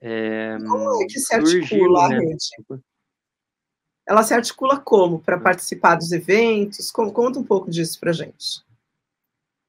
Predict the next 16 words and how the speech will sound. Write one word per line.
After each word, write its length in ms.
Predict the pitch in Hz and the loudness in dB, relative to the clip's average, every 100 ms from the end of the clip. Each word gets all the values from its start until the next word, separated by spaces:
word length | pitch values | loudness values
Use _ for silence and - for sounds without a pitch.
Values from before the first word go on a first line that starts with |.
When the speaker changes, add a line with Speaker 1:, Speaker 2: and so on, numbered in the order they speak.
| _ _ _ _ _ _ _ _ _ _ _ | _ _ _ _ _ _ _ _ _ _ _
Speaker 1:
Então, 440 | 156 165 170 139 123 | -14 -8 -4 -2 0
a, 220 | 117 113 | 0 -2
a 160 | 117 120 | -4 -6
Rede 280 | 123 156 170 | -4 -4 -4
Mandala, 600 | 156 127 110 127 147 117 - _ - | -6 -4 -2 0 0 -4 -10 _ -14
é, 440 | 113 113 113 113 _ | -10 -8 -8 -8 _
tem, 880 | 123 123 139 147 147 143 135 127 113 _ _ | -4 -2 -4 -8 -10 -8 -8 -8 -12 _ _
tem 140 | 135 135 | -4 -2
alguns 400 | 135 139 165 151 | -2 -4 -6 -4
grupos 420 | 147 170 - 156 | -2 -2 -4 -10
de 100 | 160 | -8
trabalho, 600 | - 180 135 123 110 113 | -2 -2 2 2 0 -2
né? 120 | 117 | -4
Internamente 760 | 120 123 131 135 131 131 131 143 | -6 -2 -2 -2 -4 -4 -6 -4
a 40 | |
gente, 600 | 131 135 135 - 143 139 | -4 -6 -8 -8 -6 -8